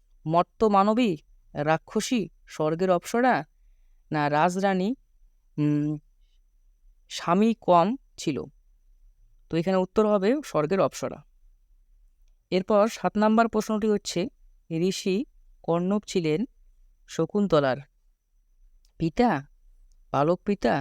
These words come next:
খুল্লতাত না কোনোটি নয়?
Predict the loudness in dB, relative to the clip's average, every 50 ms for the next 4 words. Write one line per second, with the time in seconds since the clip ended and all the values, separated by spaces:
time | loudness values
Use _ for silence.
0 | -4 -8 -14 _ _ _ -20 -20 _ _ _ _ _ -12 -6 -4 -2 0 0 2
1 | 2 2 2 4 2 2 2 0 _ _ _ _ _ _ -20 _ _ _ _ -8
2 | -6 -4 0 0 2 2 2 2 0 0 0 0 -2 -4